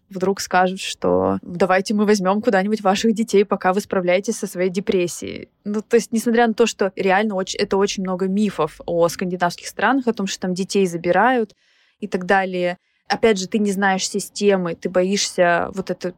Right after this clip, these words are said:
уровень твоей безопасности, он практически всегда на каком-то настороже, на стреме постоянном, что «а это не угрожает моей семье, а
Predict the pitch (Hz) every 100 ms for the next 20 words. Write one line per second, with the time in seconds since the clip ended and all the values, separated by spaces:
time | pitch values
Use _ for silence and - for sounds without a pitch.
0 | - - 214 190 185 180 - - 185 175
1 | 180 180 202 240 220 - - 175 196 196
2 | 196 214 202 226 - 208 - - 202 208
3 | - 190 - 190 180 - - _ 196 196
4 | 190 214 202 202 196 175 - _ _ -
5 | 185 - 208 196 180 170 - 185 - 180
6 | 175 175 185 185 - - 202 - _ _
7 | - 190 190 196 196 208 247 277 226 208
8 | - 196 190 180 165 - 170 165 175